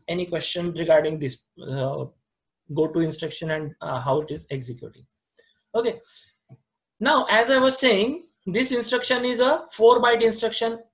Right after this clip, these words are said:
means thirty-two bit instruction. There is an alternative short unconditional jump instruction which is called branch.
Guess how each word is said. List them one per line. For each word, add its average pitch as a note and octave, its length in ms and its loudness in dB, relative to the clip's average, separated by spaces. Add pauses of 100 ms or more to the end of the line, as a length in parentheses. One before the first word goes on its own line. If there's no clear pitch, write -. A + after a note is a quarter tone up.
(120)
means F#3+ 220 -6
thirty-two G3 420 0
bit G#3+ 140 -4
instruction. G#3 640 -2 (880)
There G3+ 220 6
is C#4+ 220 2
an A3+ 180 0
alternative A#3 760 2
short C4 460 4 (640)
unconditional G#3+ 720 0
jump F#3 240 -2
instruction E3+ 600 -4 (160)
which E3+ 220 -6
is F#3+ 160 -2
called F#3 360 2 (680)
branch. C3 840 0